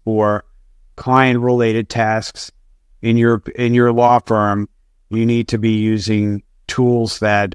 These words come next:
have a, that are specifically, um, designed to preserve confidentiality, uh, on there. And if you, uh, if it's not obvious to you, like, it's not obvious in the terms of service, you need to be really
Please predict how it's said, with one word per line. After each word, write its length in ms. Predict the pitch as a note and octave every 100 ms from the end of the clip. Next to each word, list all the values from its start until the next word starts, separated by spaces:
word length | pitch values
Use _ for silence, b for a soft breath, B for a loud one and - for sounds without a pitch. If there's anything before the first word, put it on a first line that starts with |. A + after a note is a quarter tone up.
| _
have 380 | - A2+ G#2 G#2
a, 260 | G2+ G#2
that 300 | G#2 G#2 G2+
are 160 | A2 G#2
specifically, 1120 | - A#2 G#2 A#2 G#2+ A2 - G#2+ G2+ G2+ F#2+ - - - -
um, 460 | G#2 G2 G2 G2 G#2
designed 760 | - G2+ A2 G#2+ G#2 G#2 G2
to 100 | -
preserve 480 | - G2 G#2 G#2 G2+
confidentiality, 1080 | - G#2 - G2+ F#2+ G#2 G2 G2 G2 F#2+ - _ - _ _ -
uh, 40 |
on 520 | G#2+ G#2 G2+ G#2 G#2
there. 260 | G2+ G2 G2+
And 120 | G#2
if 120 | G#2
you, 320 | A2+ A2+ A2 - _ - - _ -
uh, 420 | A2 G#2 G#2 G#2 G#2
if 160 | G#2+
it's 160 | A#2 -
not 320 | C3 A#2 A2
obvious 420 | A#2 A#2+ C3+ C#3 -
to 120 | D3+
you, 220 | D3+ D3+
like, 240 | A#2 G#2
it's 140 | G#2 -
not 140 | A2+
obvious 360 | A2 A2+ A2+ -
in 80 | A2
the 60 |
terms 280 | - A#2+ A2
of 100 | G#2
service, 360 | B2 A#2+ A2+ G#2+
you 100 | G#2
need 220 | G2+ G2
to 40 |
be 120 | G2
really 260 | F#2+ G2